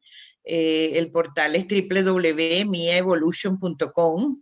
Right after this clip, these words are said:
mia de movimiento de inmunoalfabetización, evolution con T, evolution.com. Y, eh, con eso que tú, una frase que dijiste anteriormente de esa mirada interior,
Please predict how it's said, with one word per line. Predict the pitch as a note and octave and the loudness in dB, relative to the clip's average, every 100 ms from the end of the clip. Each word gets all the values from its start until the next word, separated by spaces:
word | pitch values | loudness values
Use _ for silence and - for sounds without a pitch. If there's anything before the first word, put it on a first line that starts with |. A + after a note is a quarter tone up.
| - | -10
mia | E3 E3 E3+ G3+ | -6 -2 0 0
de | |
movimiento | G3+ E3 D#3+ D#3+ D#3+ F#3 | 0 0 0 -4 -2 0
de | F#3+ | 0
inmunoalfabetización, | D#3+ D3+ E3+ F3 E3 - F#3+ G#3 G3+ G#3+ F#3 G#3 | -2 -6 -4 0 -2 -2 -6 -6 -4 0 0 0
evolution | A3 D#3+ D3+ D3 C#3+ F3+ | -2 -2 -2 -4 -4 -4
con | F#3 E3 | -2 -4
T, | D#3+ D#3+ G3 | -2 -2 -2
evolution.com. | G3+ C#3+ D3+ D#3 F3+ F#3+ F#3+ - D#3 C#3+ D#3+ D#3 A3 G3+ B3 - - - - - - _ | -4 -4 -4 -4 -4 -6 -8 -14 -14 -10 -8 -2 -2 -2 -6 -16 -20 -20 -18 -18 -20 _
Y, | - G3 G#3 G#3+ G#3+ - - | -2 0 2 2 -2 -6 -6
eh, | E3+ E3+ F3+ F3+ | -4 0 -2 -2
con | G3 G3 | 0 0
eso | G3+ G#3 C#4+ | 0 -2 -2
que | D4+ | -2
tú, | G3 A3 A3 A#3+ B3+ C4 A#3+ F#3+ _ _ _ _ E3 - | 0 0 0 0 0 0 -2 -4 _ _ _ _ -20 -20
una | C3+ C#3 F3 G3 | -20 -10 -4 -2
frase | G#3+ A3 A#3+ | 0 0 -2
que | A3+ F#3+ | -2 0
dijiste | D#3+ F3+ F3 A#3 | 0 -2 -2 -2
anteriormente | A3+ G3 E3 E3+ G3 G#3 G3 F3 G3+ | -2 0 0 0 0 0 -2 -2 -2
de | F3+ | -2
esa | D#3+ - | -2 -2
mirada | F#3+ G3 E3 E3+ | 0 0 0 0
interior, | F#3 A3 G#3+ F3+ E3 D#3+ | -2 -2 -2 2 2 0